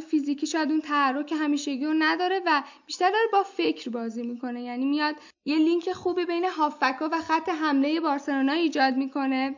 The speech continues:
بهترین مهاجم رو می‌تونه تشخیص بده و پاس خوبی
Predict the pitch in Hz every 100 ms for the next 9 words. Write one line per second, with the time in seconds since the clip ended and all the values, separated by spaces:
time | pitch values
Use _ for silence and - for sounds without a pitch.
0 | - 269 262 294 285 285 269 285 330 -
1 | 320 320 320 320 302 - 339 330 320 277
2 | 285 285 285 - - - 254 262 262 262
3 | 302 311 359 359 320 240 202 180